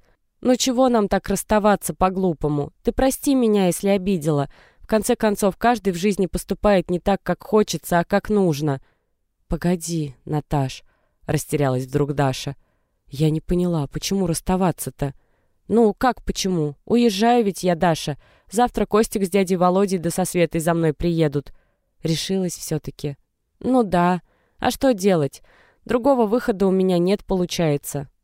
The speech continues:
Так что ты права. Осуждать я тебя не имею права. Прости». «Да ладно, чего ты? Попрощаться-то придешь, сможешь? Или болеешь сильно?» «Приду, приду, конечно. Они когда приедут?»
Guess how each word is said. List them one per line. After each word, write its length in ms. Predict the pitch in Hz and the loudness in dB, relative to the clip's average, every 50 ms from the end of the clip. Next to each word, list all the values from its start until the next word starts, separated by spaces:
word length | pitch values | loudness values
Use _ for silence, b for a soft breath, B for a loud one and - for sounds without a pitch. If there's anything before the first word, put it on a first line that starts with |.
| _ _ | _ _
Так 160 | - 190 - | -4 -4 -4
что 180 | - - 180 | -4 -6 -6
ты 140 | - - 185 | -4 -4 -2
права. 460 | - - 214 208 196 175 151 147 143 b b b b b b | 0 2 2 2 4 2 2 0 -2 b b b b b b
Осуждать 540 | b - 208 - 240 220 208 240 233 226 - | b -4 0 0 0 2 2 0 0 2 0
я 60 | 196 | -4
тебя 300 | 180 - 196 175 196 190 | -4 -4 -2 0 0 2
не 180 | 185 185 185 190 | 2 2 2 2
имею 280 | 202 208 208 190 160 - | 2 2 4 2 2 0
права. 440 | - - 156 143 135 123 139 139 - _ _ _ _ | 0 0 0 0 0 0 -4 -6 -8 _ _ _ _
Прости». 560 | - 175 170 - - - - - 151 139 139 - _ _ _ _ _ _ _ _ _ _ _ | -2 -2 -2 -2 -4 -8 -6 -6 -4 -4 -6 -10 _ _ _ _ _ _ _ _ _ _ _
«Да 120 | - 151 | -2 0
ладно, 400 | 151 156 165 160 160 - 147 147 | 0 2 0 0 0 -2 -6 -10
чего 380 | - - - 185 175 190 196 175 | -8 -4 -4 -2 -2 0 -2 -2
ты? 260 | - - 135 131 135 - _ _ _ _ _ _ - - | -2 -4 -8 -8 -8 -12 _ _ _ _ _ _ -16 -10
Попрощаться-то 760 | - 180 - 202 208 202 - - 220 - - - 165 - 170 - | -8 -2 0 0 0 0 2 0 0 0 0 -4 -6 -6 -4 -2
придешь, 560 | - 185 190 165 196 208 202 190 - - _ | 0 0 0 2 2 2 2 0 -2 -8 _
сможешь? 600 | - - - 226 240 254 247 202 196 160 - - - _ _ _ _ _ | -18 -6 0 2 4 4 4 2 0 -4 -6 -8 -16 _ _ _ _ _
Или 180 | - 208 202 202 | 0 2 2 2
болеешь 500 | 175 214 220 220 226 208 175 160 - - | 2 2 2 4 4 4 4 2 -2 -6
сильно?» 460 | - - 175 160 151 139 139 131 - _ _ _ _ _ _ _ | -6 -4 -4 -2 -2 -4 -4 -6 -8 _ _ _ _ _ _ _
«Приду, 520 | - 160 170 160 135 147 143 151 160 165 - _ _ | 0 2 2 2 2 0 -2 -2 -4 -8 -12 _ _
приду, 320 | - 202 190 165 202 208 | 2 2 4 4 2 2
конечно. 580 | - 226 214 208 202 190 180 - - 180 165 b b b b b b b | 2 2 2 2 2 0 0 -2 -6 -8 -8 b b b b b b b
Они 220 | 185 208 226 220 | 0 2 2 2
когда 300 | - 233 220 220 233 214 | 0 -2 0 0 0 -2
приедут?» 540 | - - 170 151 160 151 139 139 139 - | 0 -2 -2 0 0 0 0 -2 -6 -8